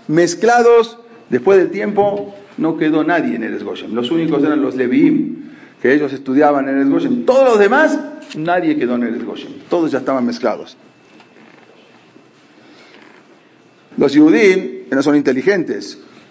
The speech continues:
los Yehudim tienen, construían mucho mejor las pirámides que los Goim. Comerciaban mejor, eran mejores ingenieros, entonces los necesitaban.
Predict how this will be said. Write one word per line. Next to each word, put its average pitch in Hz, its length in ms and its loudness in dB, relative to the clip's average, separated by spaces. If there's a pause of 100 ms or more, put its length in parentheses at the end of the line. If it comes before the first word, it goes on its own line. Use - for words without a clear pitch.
(280)
los 120 160 0
Yehudim 160 320 4
tienen, 151 760 -2 (640)
construían 160 520 2
mucho 190 260 2
mejor 220 320 4
las 196 120 0
pirámides 180 520 0
que 165 100 2
los 160 140 4
Goim. 160 440 2 (600)
Comerciaban 143 580 2
mejor, 180 640 2 (680)
eran 180 180 4
mejores 175 380 2
ingenieros, 180 640 0
entonces 196 240 -2
los 202 120 2
necesitaban. 202 760 -2